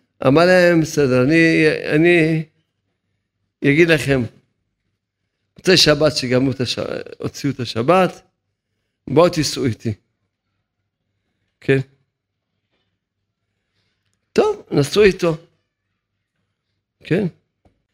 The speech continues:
הגיעו לאיזה עיר גדולה, ו-, ואז הוא, הוא ביקש, "איפה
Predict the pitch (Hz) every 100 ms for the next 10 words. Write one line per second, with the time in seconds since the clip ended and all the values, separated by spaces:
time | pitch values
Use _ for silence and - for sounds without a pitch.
0 | _ - 135 160 156 139 120 117 147 120
1 | 113 117 165 190 175 _ _ _ _ _
2 | _ _ _ _ _ _ _ _ _ _
3 | _ 120 120 127 123 123 123 120 120 117
4 | 113 117 _ _ _ _ _ _ _ _
5 | _ _ _ _ _ _ _ - 160 151
6 | 151 156 139 135 117 135 131 185 165 170
7 | 160 185 185 170